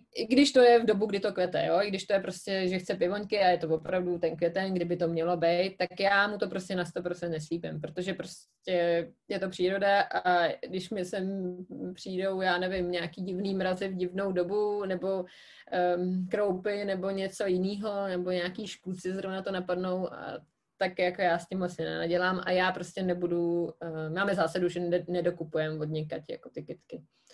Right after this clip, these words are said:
Protože vždycky máme jakoby nějaký jiný. Vždycky to je z čeho udělat. To jako není problém. A, takže se domlouváme samozřejmě na barevnosti. Ehm,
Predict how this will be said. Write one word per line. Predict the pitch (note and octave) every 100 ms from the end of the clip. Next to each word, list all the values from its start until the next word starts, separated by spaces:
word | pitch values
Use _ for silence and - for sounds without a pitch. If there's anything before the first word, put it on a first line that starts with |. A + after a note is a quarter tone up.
| _ _ -
Protože | F#3+ G#3+ A#3
vždycky | F#3+ G3+ - A#3
máme | F#3 F3+ G3+ F#3+
jakoby | E3+ F3+ F3+
nějaký | F3+ E3 D#3 E3+
jiný. | E3+ F3 D#3+ D3+ D3+
Vždycky | F3 F3+ - G3
to | F3+
je | F3 E3+ F#3
z |
čeho | - D#3+ D#3+
udělat. | D3+ D#3 - D3+ -
To | D#3+
jako | D#3+ E3
není | E3 E3 E3 D#3+ -
problém. | D3 C#3 C#3+ C3+ D3+ - - - _ _ _
A, | - E3+
takže | D#3+ G3 G#3
se | B3+
domlouváme | A3 A3 A3+ A3+ A3 G#3+
samozřejmě | G#3 G#3 A3+ G#3 F3+
na | D3+
barevnosti. | D3 E3+ F3+ F#3 F3+ - F3+ F3 F3 E3 D#3+
Ehm, | D3+ D#3 D#3+ D3+ D#3 D#3 D#3